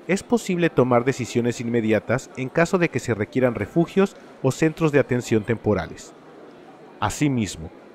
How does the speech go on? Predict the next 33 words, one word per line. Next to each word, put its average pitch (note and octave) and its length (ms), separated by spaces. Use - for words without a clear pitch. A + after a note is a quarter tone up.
con B2 160
información B2 600
del A3+ 100
Directorio B2+ 460
Estadístico G#2+ 640
de G2 80
Unidades F#2+ 460
Económicas G#2 760
y A2+ 80
del G2+ 160
Catastro A2 500
de G#2 80
Propiedades, G2 800
es - 120
posible F#3 440
precisar B2+ 480
el D3 140
contexto D#3 640
para B2 120
la G#2 120
prevención G#2 520
de G#2 100
riesgos D3+ 520
y C#3 80
la D3 60
estimación D#3 540
de G3+ 120
daños C#3 320
causados B2 500
por A2 160
el G2+ 100
fenómeno G2+ 460
estudiado. F2 480